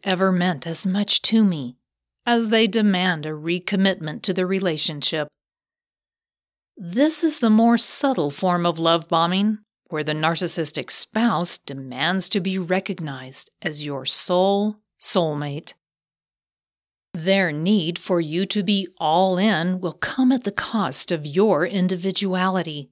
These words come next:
and the fulfillment of your needs. They might claim that everything you want is exactly what they want, but this is because they are mirroring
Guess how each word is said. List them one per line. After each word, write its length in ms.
and 280
the 100
fulfillment 720
of 160
your 300
needs. 640
They 260
might 320
claim 440
that 280
everything 600
you 220
want 520
is 220
exactly 640
what 260
they 180
want, 380
but 160
this 240
is 200
because 500
they 180
are 160
mirroring 840